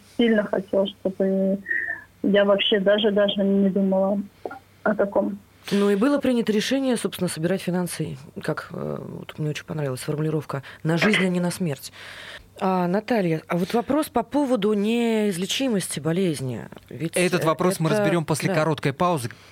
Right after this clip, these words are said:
Speaker 3: Пара буквально минут, и мы продолжим наш разговор с Натальей Антоновой. Я напомню, у нее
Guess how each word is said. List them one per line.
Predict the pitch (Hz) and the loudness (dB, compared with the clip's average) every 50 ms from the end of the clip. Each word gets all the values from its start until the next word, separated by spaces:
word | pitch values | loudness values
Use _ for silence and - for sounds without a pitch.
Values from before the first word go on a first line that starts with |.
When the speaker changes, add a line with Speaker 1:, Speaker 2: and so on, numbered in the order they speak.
| - - | -2 2
Speaker 3:
Пара | 208 196 196 180 165 143 120 - | 4 4 4 4 2 0 0 -2
буквально | 143 - - 147 143 131 123 123 | -4 0 2 2 2 2 2 0
минут, | 127 131 143 151 170 185 - 170 - - - - - | 0 0 2 2 0 0 -2 -6 -10 -12 -12 -6 -2
и | 156 | 0
мы | 139 139 131 | 0 0 2
продолжим | 160 156 156 156 170 151 117 123 | 2 2 2 2 2 2 2 0
наш | 127 123 - - | 0 0 0 -2
разговор | 123 - 143 139 165 175 | -2 0 0 0 0 0
с | 143 - | -2 0
Натальей | 135 127 - - 151 143 131 123 131 - | -2 -2 0 0 0 2 2 0 0 0
Антоновой. | - 135 127 120 - 180 175 165 156 131 123 | -2 -2 -2 0 0 2 2 2 2 2 2
Я | 113 101 127 | 2 0 0
напомню, | 131 139 135 - 170 160 147 123 123 | 0 0 0 0 0 0 0 0 0
у | 123 | 0
нее | 127 139 165 160 | 0 0 0 0